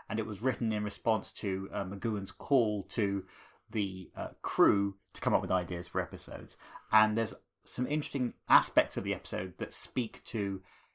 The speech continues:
Ian's own personal experiences, which are not, uh, mutually exclusive to The Prisoner,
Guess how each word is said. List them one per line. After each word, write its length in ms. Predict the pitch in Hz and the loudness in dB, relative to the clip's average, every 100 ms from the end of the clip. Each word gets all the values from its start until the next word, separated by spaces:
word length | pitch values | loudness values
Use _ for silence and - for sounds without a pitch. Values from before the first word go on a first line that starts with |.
| _ _ - | _ _ -4
Ian's 400 | 131 123 107 101 | 0 2 2 -2
own 480 | - 117 117 104 101 - _ - | -2 0 2 0 -4 -8 _ 2
personal 400 | 135 120 110 98 | 6 6 4 -4
experiences, 960 | 92 - 135 120 98 90 - 101 - - _ - | -6 -2 2 2 2 -4 -10 -10 -12 -16 _ -10
which 480 | 107 107 - - - - - _ | -2 -2 -4 -12 -12 -20 -20 _
are 240 | 123 113 117 | 8 8 8
not, 480 | 156 143 - - - - | 4 2 0 -14 -12 0
uh, 220 | 110 101 | 0 0
mutually 380 | 107 127 - 113 | 0 -2 -2 -4
exclusive 420 | - - 147 - | -2 4 4 4
to 120 | - | -6
The 80 | 92 | -8
Prisoner, 500 | - 98 87 87 101 | -4 -6 -4 -8 -10